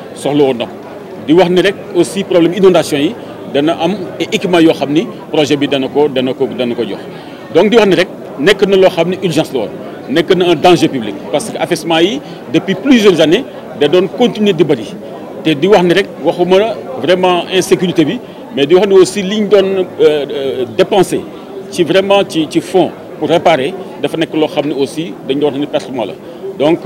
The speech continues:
projet bi nekk na loo xam ne vraiment à, à l'aide seulement de ce groupement là,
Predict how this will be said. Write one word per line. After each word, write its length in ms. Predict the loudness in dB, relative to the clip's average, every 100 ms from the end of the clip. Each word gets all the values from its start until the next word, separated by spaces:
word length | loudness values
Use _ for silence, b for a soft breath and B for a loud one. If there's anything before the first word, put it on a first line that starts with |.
| 0
projet 240 | 2 2
bi 80 | 2
nekk 180 | 0 0
na 80 | 0
loo 80 | 0
xam 220 | -2 -2
ne 80 | -2
vraiment 420 | -2 0 -2 -4 -8
à, 340 | -4 -4 -2 -2
à 40 |
l'aide 200 | 0 -2 -4
seulement 280 | -6 -4 -2
de 80 |
ce 100 | -4
groupement 340 | -4 -2 -2 -2
là, 200 | -2